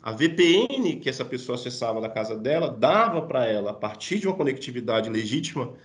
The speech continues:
acesso à infraestrutura inteira no back-office da empresa. Enquanto ele deveria ter só um, um acesso a um, a um conjunto muito limitado de recursos,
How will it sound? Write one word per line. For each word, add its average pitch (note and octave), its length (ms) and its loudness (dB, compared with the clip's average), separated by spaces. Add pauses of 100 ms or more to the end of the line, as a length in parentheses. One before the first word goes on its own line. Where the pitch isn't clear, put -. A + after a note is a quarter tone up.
(200)
acesso D#3 460 2
à F3+ 40 4
infraestrutura E3+ 560 -4
inteira F#3 720 0
no B2 100 -4
back-office B2+ 520 2
da A2+ 80 -2
empresa. G#2 400 -6 (440)
Enquanto D#3+ 260 2
ele F#3+ 100 4
deveria D#3+ 380 4
ter C#3 120 -2
só E3 260 -2
um, D#3 420 -2
um B2 220 -10 (300)
acesso C3 420 2
a C3 40 0
um, B2 240 -4
a A2 60 -6
um B2 120 -6
conjunto C3 420 -2
muito E3 260 4
limitado C#3 420 2
de A#2+ 100 -2
recursos, - 720 -6